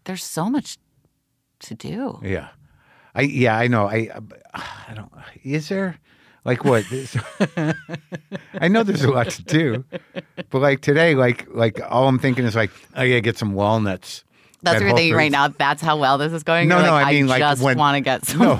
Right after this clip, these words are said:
Speaker 1: <laughs> walnuts.
Speaker 2: when I think of things, all the things I want to do,
Speaker 1: Right.
Speaker 2: that's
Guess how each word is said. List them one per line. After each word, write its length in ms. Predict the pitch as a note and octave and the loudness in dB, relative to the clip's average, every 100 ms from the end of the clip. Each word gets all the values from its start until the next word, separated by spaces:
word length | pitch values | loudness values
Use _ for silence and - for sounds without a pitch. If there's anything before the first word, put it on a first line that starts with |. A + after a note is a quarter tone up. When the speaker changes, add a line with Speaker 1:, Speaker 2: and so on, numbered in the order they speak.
| B3 - | 4 4
Speaker 1:
<laughs> 40 | |
walnuts. 320 | A#3 - G#3 | 0 2 2
Speaker 2:
when 120 | C#3 | 4
I 100 | C#3 | 2
think 240 | C3+ E3+ D3+ | 2 0 0
of 100 | C3 | -2
things, 440 | C#3+ D3 D3 D3 | 0 2 2 0
all 200 | - C#3+ | 0 2
the 120 | C#3+ | 2
things 260 | C3+ C#3 B2 | 2 0 2
I 80 | A2+ | 0
want 300 | A2 A2+ - | 0 -2 -2
to 100 | G#2 | -6
do, 460 | F2+ G2 F2 D2+ E2+ | -2 -2 -2 -4 -2
Speaker 1:
Right. 340 | D3+ B2+ A2 - | 0 0 -4 -6
Speaker 2:
that's 320 | G#2+ A2+ - | -2 -2 -4